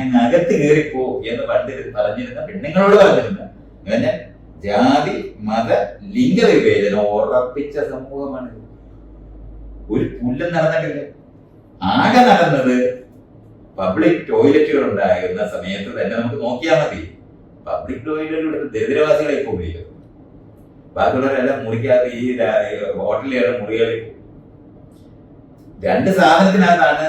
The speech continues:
നിങ്ങൾ ജാതി ഇല്ലാതെ അനുഭവിക്കുന്നത്. അതിനകത്ത് വേറെ വഴിയില്ലാത്തതുകൊണ്ട് അത് ബസ്സും ട്രെയിനുമാണ്. ട്രെയിനകത്ത് തന്നെ മൂന്നാല് കമ്പാർട്ട്മെന്റ് ഉണ്ടാക്കാൻ പറ്റുന്ന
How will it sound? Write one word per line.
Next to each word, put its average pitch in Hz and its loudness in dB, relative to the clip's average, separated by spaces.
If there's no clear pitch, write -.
നിങ്ങൾ 135 -6
ജാതി 135 2
ഇല്ലാതെ 127 4
അനുഭവിക്കുന്നത്. 104 -2
അതിനകത്ത് 113 -6
വേറെ - -4
വഴിയില്ലാത്തതുകൊണ്ട് 104 -2
അത് - -6
ബസ്സും - -8
ട്രെയിനുമാണ്. 90 -4
ട്രെയിനകത്ത് 185 4
തന്നെ 151 2
മൂന്നാല് 214 2
കമ്പാർട്ട്മെന്റ് 180 6
ഉണ്ടാക്കാൻ 147 4
പറ്റുന്ന 139 -2